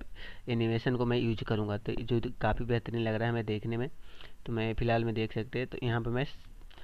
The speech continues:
फर्स्ट एनिमेशन को आपको यूज़ कर रहा हूँ, ठीक है। इसके बाद आपको क्या करना है, थीम पे क्लिक कर देना है। इसके बाद यहाँ पे आप बहुत सारे देख सकते हैं, यहाँ पे भी आपको देखने को मिल जाते हैं।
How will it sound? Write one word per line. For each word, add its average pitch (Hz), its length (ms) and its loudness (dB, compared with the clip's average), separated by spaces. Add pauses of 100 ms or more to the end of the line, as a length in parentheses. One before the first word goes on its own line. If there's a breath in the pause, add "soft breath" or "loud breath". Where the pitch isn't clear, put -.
(120)
फर्स्ट - 300 2
एनिमेशन 117 440 2
को 117 80 0
आपको 110 220 2
यूज़ 113 260 2
कर 98 140 -2
रहा 101 140 -2
हूँ, 104 160 -4
ठीक 175 120 2
है। 131 120 -2 (440 loud breath)
इसके - 220 -2
बाद 165 140 8
आपको 151 200 4
क्या 143 160 2
करना 127 180 2
है, 127 80 4 (120)
थीम 123 300 0
पे 127 160 2
क्लिक 104 280 -4
कर 104 180 -2
देना 107 200 0
है। 110 160 -2 (840 loud breath)
इसके 135 220 -4
बाद 147 140 6
यहाँ 123 160 4
पे 139 80 4
आप 131 80 6
बहुत 104 300 0
सारे 120 220 2
देख 113 200 -2
सकते 123 220 -2
हैं, 113 60 2
यहाँ 113 120 2
पे 127 100 6
भी 117 100 4
आपको 113 220 2
देखने 113 320 -2
को 113 80 -2
मिल 113 140 0
जाते 113 260 2
हैं। 117 100 -2